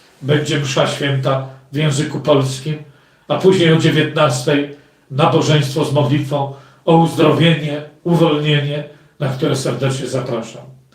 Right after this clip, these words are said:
Cari fratelli e sorelle, allora adesso riceviamo la benedizione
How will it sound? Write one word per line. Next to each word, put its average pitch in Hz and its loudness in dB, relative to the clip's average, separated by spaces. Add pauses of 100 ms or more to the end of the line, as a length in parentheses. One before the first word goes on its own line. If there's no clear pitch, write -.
(460)
Cari 180 2
fratelli 175 2
e 160 -2
sorelle, 170 2 (400)
allora 165 4
adesso 151 0
riceviamo 151 2
la 143 2
benedizione 139 -2